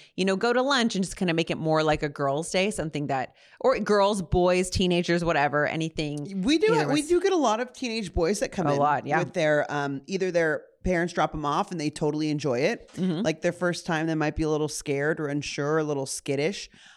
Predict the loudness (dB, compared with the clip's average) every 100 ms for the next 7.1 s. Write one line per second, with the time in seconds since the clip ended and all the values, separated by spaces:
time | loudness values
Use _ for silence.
0 | _ -2 0 0 0 -2 -2 -2 -2 -2
1 | -2 -2 -4 -4 -4 -2 -2 -2 -2 -2
2 | -2 -2 -2 -4 -6 -4 -6 -6 -8 -8
3 | -6 -4 -4 -2 -2 -2 -6 -6 -6 -6
4 | -6 -6 -4 -4 -2 -2 0 0 0 -2
5 | -2 -2 0 -2 0 0 0 0 -2 -4
6 | -2 -6 -4 -6 -4 -8 -4 -2 0 0
7 | 0